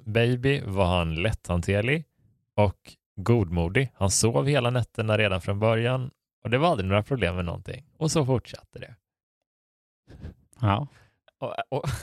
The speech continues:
Speaker 1: Du behöver inte berätta hur han var som bebis.
Speaker 2: Nej.
Speaker 1: Alltså alla bebisar är, är liksom,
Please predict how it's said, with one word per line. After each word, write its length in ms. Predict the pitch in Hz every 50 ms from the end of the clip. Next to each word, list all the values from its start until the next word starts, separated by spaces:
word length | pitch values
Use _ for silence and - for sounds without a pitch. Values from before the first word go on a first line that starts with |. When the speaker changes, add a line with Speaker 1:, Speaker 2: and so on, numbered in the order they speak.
| - - _ -
Speaker 1:
Du 180 | 107 104 123 120
behöver 200 | 131 139 147 156
inte 140 | 151 143
berätta 200 | 123 123 110 -
hur 40 | 104
han 40 | 107
var 60 | 104
som 180 | 95 95 95 87
bebis. 720 | - 98 98 90 80 78 80 82 101 101 101 - - 147 147
Speaker 2:
Nej. 380 | 156 156 156 160 160 160 160
Speaker 1:
Alltså 200 | 160 160 160 - - -
alla 380 | 131 143 131 117 113 127 139
bebisar 500 | 139 127 117 101 92 92 95 - - 95
är, 160 | 90 90 92 - - _ _ _
är 120 | - 113 113
liksom, 480 | 113 107 - 110 101 90 87 80 85